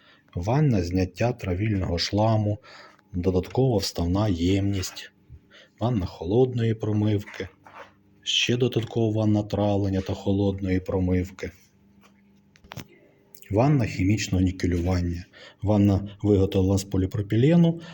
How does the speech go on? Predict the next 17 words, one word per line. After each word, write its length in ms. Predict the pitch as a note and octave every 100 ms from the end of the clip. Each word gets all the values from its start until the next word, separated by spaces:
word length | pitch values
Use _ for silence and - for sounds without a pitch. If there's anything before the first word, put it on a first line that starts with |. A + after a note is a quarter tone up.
| - -
а 420 | G#2 G2+ G2 G2+
сюди 600 | - - F#2 A2+ C3+ C#3 - -
зроблена 560 | F#2+ G2+ A2 G2+ G2
вставочка 760 | F2+ - G#2 A2+ A2+ A2+ A2+ G#2+
з 420 | F#2 G2+ G#2+ A#2 - - _
П 140 | - G#2+
В 140 | G#2+
Д 300 | F#2+ F2 E2
Ф, 180 | - - _ _
фторопласт. 800 | - - G#2+ G#2 G2 F2+ E2 - _ _ -
Фторопластові 760 | - - G#2+ G#2 A2 G2+ - G2
нагрівачі, 1000 | G2 F2+ F#2 F#2 F#2 - - B2+ C#3 C#3 - - - - - _ -
е, 340 | F#2+ F#2 F#2
фторопластова 1160 | F2+ - G2 G2 G#2+ G2+ F#2+ - F2+ F2+ F2 - _ _ _
трубка, 440 | - G2+ F#2+ - F2
де 200 | F#2 F2
стоїть 520 | - F#2 F2+ F2+